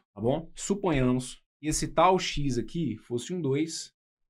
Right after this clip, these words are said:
e que esse outro x aqui fosse um cinco. Então, fui lá, peguei a minha equação de segundo grau,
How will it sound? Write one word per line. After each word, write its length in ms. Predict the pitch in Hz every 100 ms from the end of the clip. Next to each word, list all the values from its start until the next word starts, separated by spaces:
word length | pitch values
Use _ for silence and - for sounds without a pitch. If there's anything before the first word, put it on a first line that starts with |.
| - - -
e 100 | -
que 120 | 156
esse 220 | 160 165
outro 280 | 185 196 170
x 300 | - 160 147
aqui 180 | 135 151
fosse 320 | 151 160 196
um 60 |
cinco. 340 | 190 - 98 -
Então, 280 | - 135 - _ _ _ _ _ _ _ _
fui 120 | 214
lá, 360 | 190 170 196 - _ _
peguei 340 | 156 139 156
a 60 | 156
minha 260 | 143 139 131
equação 640 | 143 151 135 - 170 196
de 80 | 170
segundo 300 | 143 131 117
grau, 360 | 120 117 -